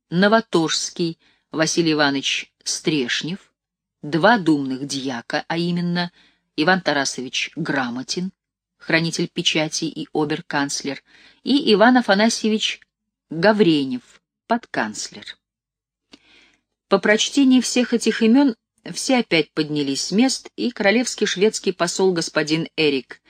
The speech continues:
Гилленшерна начал по-немецки от имени Её Величества Королевы Шведской благодарить за то, что Его Царское Величество допустил их на тайную аудиенцию.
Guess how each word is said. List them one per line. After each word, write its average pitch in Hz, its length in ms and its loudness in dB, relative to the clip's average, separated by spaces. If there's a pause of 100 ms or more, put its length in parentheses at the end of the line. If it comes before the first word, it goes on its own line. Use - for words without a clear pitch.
(200)
Гилленшерна 214 920 2 (340)
начал 202 400 2
по-немецки 180 760 0
от 131 180 -6
имени 143 260 -2
Её 139 220 0
Величества 135 500 -4
Королевы 123 400 -4
Шведской 185 640 -4 (320)
благодарить 190 520 4
за 180 120 2
то, 233 140 0
что - 160 -2
Его 143 140 0
Царское 131 440 -4
Величество 208 540 -4
допустил 196 560 -2
их 226 120 -6
на 147 140 -2
тайную 170 500 -2
аудиенцию. 113 840 -8